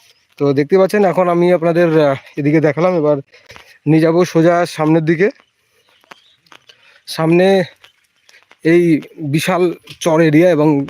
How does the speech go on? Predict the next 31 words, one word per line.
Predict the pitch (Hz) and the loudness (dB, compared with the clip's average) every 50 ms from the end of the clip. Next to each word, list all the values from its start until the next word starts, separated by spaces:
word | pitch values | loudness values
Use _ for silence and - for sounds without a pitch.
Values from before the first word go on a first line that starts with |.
| - - - | -12 -16 -12
সেই | 135 - 156 160 165 143 - - _ _ _ _ _ _ _ _ _ _ - - - _ _ _ _ - | -6 -2 0 2 2 0 -2 -6 _ _ _ _ _ _ _ _ _ _ -16 -16 -16 _ _ _ _ -8
চিন্তাভাবনা | - 175 165 156 160 170 160 160 160 156 175 175 | -4 -2 -2 0 0 0 0 0 -2 -2 -2 -2
করে | 170 170 165 175 160 - | 0 -2 -2 -2 -2 -2
পিলার | 165 151 160 160 | 0 0 0 0
দেখতে | 160 160 147 - 175 | 0 -2 -2 -2 -2
পাচ্ছেন | 165 151 - - 165 - - _ _ _ _ _ _ _ _ _ - 190 185 170 | -2 -2 -4 -8 -12 -12 -14 _ _ _ _ _ _ _ _ _ -10 -6 -4 -2
এখানেও | 143 156 165 165 175 170 | -2 0 0 0 0 0
করা | 175 165 160 160 | 0 0 0 0
হয়েছে, | 156 165 160 160 208 269 _ _ | 0 0 0 0 -2 -4 _ _
এবং | - 127 135 156 156 | -4 -2 0 0 -2
সামনে | - - 135 139 143 151 156 | -2 -4 -2 0 0 0 0
আরও | 139 143 170 | 0 0 0
একটা | 185 175 156 - 156 | 0 0 -2 -4 -6
কতটা | 143 147 139 160 156 | -4 -4 -4 -2 -2
এক্সটেন্ড | 160 156 - - 180 180 170 | -4 -4 -2 -2 -2 -2 0
করা | - 160 156 | 0 0 0
হয়েছে। | 151 143 123 123 107 - _ _ _ - - - _ _ _ _ _ _ _ _ _ _ - - - _ _ - | 0 -2 -2 -6 -10 -12 _ _ _ -20 -20 -20 _ _ _ _ _ _ _ _ _ _ -20 -20 -20 _ _ -2
নসিপুর | 156 156 143 - 175 156 180 175 | -2 -2 0 0 0 0 2 2
রেল | 170 175 165 160 | 2 2 2 2
ব্রিজের | 147 160 156 156 170 | 2 2 2 0 0
চাইতেও | - - 170 147 - 175 156 | -2 -2 -2 -2 -2 -2 -2
কিন্তু | 156 160 156 160 | 0 -2 0 2
এর, | 156 160 165 151 | 2 0 0 -2
আহ, | 147 - - - - - - - _ _ - 139 139 143 | -6 -14 -20 -20 -20 -20 -20 -20 _ _ -8 -6 -4 -4
লেন্থ | 139 139 143 170 185 180 - - - - 127 | -2 0 0 0 0 0 -4 -8 -12 -6 -2
বেশি | 147 156 151 - - | 0 0 0 0 0
হবে। | 175 160 147 180 254 - _ _ _ _ - _ - - _ _ _ _ _ - - _ _ - | 0 0 0 0 -2 -6 _ _ _ _ -20 _ -20 -20 _ _ _ _ _ -20 -20 _ _ -6
আর | - 135 147 143 | -2 -2 -2 -2
পাশে | - - 160 147 - - 175 | -2 -4 -4 -4 -2 0 2
এদিকে | 170 165 180 185 190 180 - - - - - - _ - | 2 4 4 4 4 2 0 -4 -12 -20 -20 -14 _ -2
নবদ্বীপ, | 139 147 151 160 180 165 185 202 165 | 0 0 2 2 2 2 2 0 0